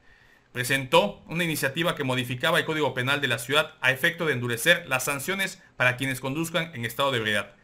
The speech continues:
Esperemos que no tenga él esa facilidad de un automóvil cuando está en estado inconveniente, pero bien sabemos que los panistas que se sienten ahora sí que de sangre azul,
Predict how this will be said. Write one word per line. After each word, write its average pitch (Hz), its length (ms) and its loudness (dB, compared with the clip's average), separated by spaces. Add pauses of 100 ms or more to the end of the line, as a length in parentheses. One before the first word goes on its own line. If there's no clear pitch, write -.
(140)
Esperemos 175 680 2 (220)
que 113 120 -4
no 143 180 2
tenga 143 600 2 (140)
él 143 180 6
esa 143 200 4
facilidad 123 540 0
de 135 100 -6
un 160 120 -2
automóvil 135 600 -2 (200)
cuando 113 160 -6
está - 140 0
en 151 80 2
estado 160 200 2
inconveniente, 180 720 0 (300)
pero 180 140 2
bien 220 160 4
sabemos 202 400 4
que 156 100 2
los 135 160 0
panistas 156 720 0
que 113 80 -10
se 113 120 -6
sienten 131 520 -2 (100)
ahora 131 160 -6
sí 131 140 -4
que 107 360 -2 (240)
de 110 100 -4
sangre 139 320 4
azul, 151 420 -2